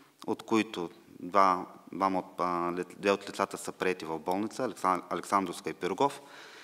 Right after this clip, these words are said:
и четири са амбулаторни. Във Видин – двадесет и един ново констатирани случаи, Ямбол единайсет,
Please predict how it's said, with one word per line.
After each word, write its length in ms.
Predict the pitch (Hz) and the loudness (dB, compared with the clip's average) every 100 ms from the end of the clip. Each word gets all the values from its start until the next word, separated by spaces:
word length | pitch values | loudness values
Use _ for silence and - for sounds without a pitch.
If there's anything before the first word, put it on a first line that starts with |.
| - - | -20 -4
и 120 | 131 | 0
четири 340 | 127 123 - 117 | 2 2 0 -2
са 140 | - | 0
амбулаторни. 640 | 117 104 101 - 85 76 - - - - - - - - | 0 2 0 0 0 -2 -10 -20 -20 -20 -20 -20 -18 4
Във 200 | 113 120 | 6 8
Видин – 320 | 139 92 82 - - | 6 4 0 -8 -14
двадесет 500 | - 90 98 104 117 | -2 6 6 6 -2
и 20 | 113 | -4
един 400 | 113 120 127 - - - _ _ _ _ _ _ _ _ - | -2 -2 -4 -8 -20 -20 _ _ _ _ _ _ _ _ -4
ново 240 | 117 110 | 0 0
констатирани 600 | 117 110 - 113 117 120 | 0 -2 -2 0 0 0
случаи, 600 | 120 127 - 131 139 139 - | -2 -6 -6 -6 -6 -6 0
Ямбол 440 | 104 104 95 90 | 6 6 6 2
единайсет, 840 | 82 87 87 95 113 135 - - | 2 2 2 0 -2 -10 -14 -20